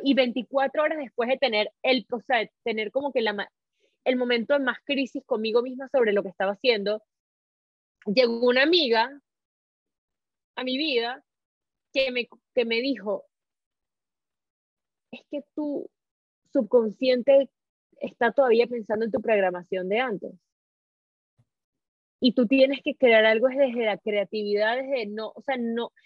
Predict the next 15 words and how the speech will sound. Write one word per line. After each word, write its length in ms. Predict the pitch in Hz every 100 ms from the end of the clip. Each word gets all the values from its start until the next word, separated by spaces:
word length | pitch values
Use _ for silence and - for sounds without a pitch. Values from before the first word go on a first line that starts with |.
| _ -
crear 200 | 269 262
algo 320 | 285 294 320 -
sin 220 | 285 254
ningún 400 | 240 233 262 254
tipo, 320 | 302 240 311
o 180 | 311 -
sea, 220 | - - _ _
inte-, 360 | - 269 247 554 - _ -
¿qué 100 | 311
pasaría 380 | 359 349 269 269
si 140 | 302
creas 260 | 262 247 269
algo 180 | 285
sin 200 | 285 302
nin-, 200 | 240 214